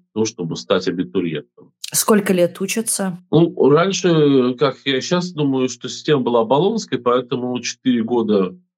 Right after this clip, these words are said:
Speaker 1: была семинария и два года магистратура. Ну, в магистратуру, естественно, если человек хочет,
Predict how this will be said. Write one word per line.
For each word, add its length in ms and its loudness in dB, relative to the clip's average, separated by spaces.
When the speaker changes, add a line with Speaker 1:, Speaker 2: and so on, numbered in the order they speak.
Speaker 1:
была 240 2
семинария 680 0
и 40 2
два 260 0
года 600 0
магистратура. 880 -6
Ну, 160 4
в 40 0
магистратуру, 540 2
естественно, 380 -2
если 280 -2
человек 260 0
хочет, 300 -4